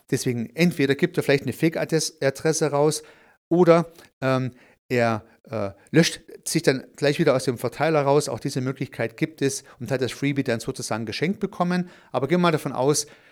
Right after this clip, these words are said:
der Kunde hat nicht widersprochen, er hat keine Fake-Adresse und Sie dürfen jetzt diese E-Mail-Adresse auch für Werbezwecke verwenden.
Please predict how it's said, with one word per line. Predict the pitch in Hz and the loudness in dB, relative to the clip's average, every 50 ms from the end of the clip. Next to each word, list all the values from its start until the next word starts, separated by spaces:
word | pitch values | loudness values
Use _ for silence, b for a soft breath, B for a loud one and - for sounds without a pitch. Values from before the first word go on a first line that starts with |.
| B B - | B B -4
der | 123 - | -2 0
Kunde | - 156 151 135 110 | 0 0 2 2 0
hat | 120 - - | 0 -2 -2
nicht | 156 185 180 - - | -2 -2 -2 -2 -6
widersprochen, | 180 170 165 160 160 - - 151 151 151 160 156 151 147 | -2 -2 -2 -2 -2 -2 0 0 0 2 0 -4 -4 -4
er | - 113 | -4 -6
hat | 113 113 - - - | -6 -4 -6 -8 -4
keine | - 147 160 165 147 127 117 | -4 -2 -2 -2 -4 -6 -8
Fake-Adresse | - - - 151 151 - 139 139 - - - 135 135 - 139 127 123 B B B B B | -10 -6 -4 -4 -4 -2 -4 -6 -6 -4 -6 -6 -4 -4 -4 -4 -6 B B B B B
und | - 135 123 | -8 -6 -6
Sie | - 120 110 | -6 -8 -8
dürfen | - - - 147 156 151 151 | -10 -2 2 2 2 2 0
jetzt | 131 117 - - | -2 -4 -4 -6
diese | 120 - - | -8 -8 -6
E-Mail-Adresse | - 139 135 139 120 117 113 - - 113 - - 113 | -6 -6 -4 -4 -4 -4 -4 -4 -8 -6 -4 -4 -4
auch | 120 - | -4 -6
für | - - 117 110 | -6 -8 -6 -4
Werbezwecke | 110 117 123 - 127 - - - 117 113 - 151 | -2 -2 -2 -2 -4 -6 -6 -8 -6 -6 -6 -8
verwenden. | - - 117 104 117 123 120 - 107 92 | -6 -6 -4 -4 -4 -4 -6 -10 -16 -20